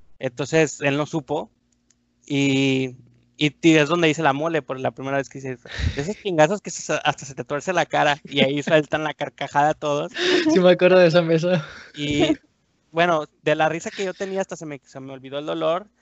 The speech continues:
Speaker 1: y, pero estuvo bastante, bastante bueno ese,
Speaker 2: <laughs>
Speaker 1: eh, yo creo que ahí empezó, y como vieron que empecé a aguantar vara, y luego los fans
Speaker 2: Sí,
Speaker 1: empezaron a
Speaker 2: sí.
Speaker 1: rifar con, con, porque ahí dijeron, "No, es que sí le dio una parálisis, bla, bla", y se enteró más gente,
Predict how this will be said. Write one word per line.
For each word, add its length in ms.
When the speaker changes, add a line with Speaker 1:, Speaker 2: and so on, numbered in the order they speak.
Speaker 1:
y, 100
pero 180
estuvo 600
bastante, 580
bastante 540
bueno 320
ese, 400
Speaker 2:
<laughs> 220
Speaker 1:
eh, 220
yo 80
creo 120
que 80
ahí 80
empezó, 520
y 80
como 240
vieron 240
que 380
empecé 280
a 20
aguantar 320
vara, 460
y 100
luego 340
los 200
fans 300
Speaker 2:
Sí, 60
Speaker 1:
empezaron 400
a 60
Speaker 2:
sí. 60
Speaker 1:
rifar 300
con, 400
con, 580
porque 240
ahí 80
dijeron, 380
"No, 60
es 80
que 80
sí 80
le 80
dio 80
una 100
parálisis, 560
bla, 140
bla", 200
y 40
se 80
enteró 260
más 160
gente, 260